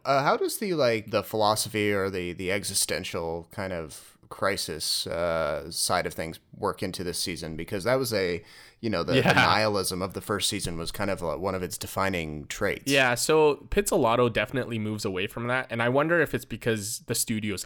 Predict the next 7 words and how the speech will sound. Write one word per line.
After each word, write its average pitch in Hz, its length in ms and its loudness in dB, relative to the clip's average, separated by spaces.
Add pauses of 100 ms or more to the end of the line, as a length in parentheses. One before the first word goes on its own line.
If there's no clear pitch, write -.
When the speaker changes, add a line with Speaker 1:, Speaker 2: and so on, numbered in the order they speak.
(120)
Speaker 2:
asked 82 360 -4
him 151 140 -4
to, 180 360 0 (680)
um, 107 500 -2
because 127 680 2 (360)
in 143 240 4
this - 400 2